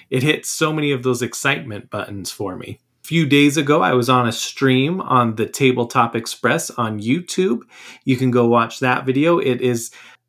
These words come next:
it's Brian Chandler's top twenty games, and it was really fun getting to hang out and chat. Also, during it, he paid me the kindest compliment, and I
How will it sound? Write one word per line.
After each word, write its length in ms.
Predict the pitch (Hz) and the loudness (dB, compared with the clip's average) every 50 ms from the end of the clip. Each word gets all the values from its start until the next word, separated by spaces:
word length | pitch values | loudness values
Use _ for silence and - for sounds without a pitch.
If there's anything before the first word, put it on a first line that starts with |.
| _ _ _ - | _ _ _ -2
it's 200 | - 131 123 - | -2 -2 -2 -4
Brian 500 | - - - 147 147 151 160 165 165 156 | -8 -4 0 0 2 2 2 0 -2 -4
Chandler's 680 | 143 - 156 143 143 147 139 135 143 139 135 127 - - | -4 -2 -2 -2 -2 -2 -2 -2 0 0 0 0 -2 -4
top 320 | - 131 131 127 - - - | -2 0 0 0 -2 -4 -10
twenty 300 | - - 143 135 135 123 | -6 -4 -2 -2 -2 -2
games, 580 | 120 131 131 135 139 143 165 170 - - - _ _ _ _ _ _ _ _ - | 0 0 0 0 0 -2 -4 -6 -8 -10 -12 _ _ _ _ _ _ _ _ -6
and 240 | 120 123 123 120 | -4 -2 0 0
it 140 | 123 131 147 | 0 0 2
was 200 | 160 165 151 127 | 2 2 2 2
really 280 | 127 143 175 180 170 156 | 2 2 2 2 2 0
fun 280 | 165 185 180 170 151 | 2 0 2 2 2
getting 280 | 131 151 151 147 143 131 | 0 0 0 2 2 2
to 80 | 131 123 | 0 0
hang 340 | 127 147 156 160 156 151 | -2 -2 -2 -2 0 0
out 340 | 147 151 165 175 180 - - - | 2 4 4 4 4 2 0 -4
and 260 | 131 127 127 127 127 127 | -4 -2 -2 -2 -2 -4
chat. 460 | - - 151 151 160 139 107 - - - - - - _ _ _ _ - | -4 -2 0 0 2 0 0 -4 -8 -20 -20 -20 -20 _ _ _ _ 0
Also, 420 | 196 226 233 233 - 151 139 143 | 2 2 2 2 2 4 4 4
during 400 | 143 143 165 175 180 185 175 175 | 4 4 4 4 4 4 4 4
it, 260 | 175 196 208 208 - - _ _ _ _ | 4 4 2 0 -4 -16 _ _ _ _
he 220 | - - 214 214 | -4 -2 -2 0
paid 260 | 214 - 208 220 196 208 | 2 4 4 4 4 2
me 160 | 214 220 214 | 2 2 2
the 160 | 180 190 180 | 4 2 2
kindest 800 | - - - - - 233 233 226 220 202 180 190 190 190 - - | 2 -2 -6 -2 2 2 2 2 2 4 4 2 2 2 -4 -12
compliment, 840 | - - - - 202 196 175 - 143 135 120 117 110 107 101 - - | -12 -6 0 0 0 0 0 -2 -2 0 0 0 -2 -4 -8 -10 -10
and 280 | - - 143 143 139 - | -8 -6 -4 -2 -2 -2
I 680 | - - 147 156 160 160 160 160 156 156 156 151 - | -2 0 2 2 2 2 0 -2 -2 -2 -2 -4 -6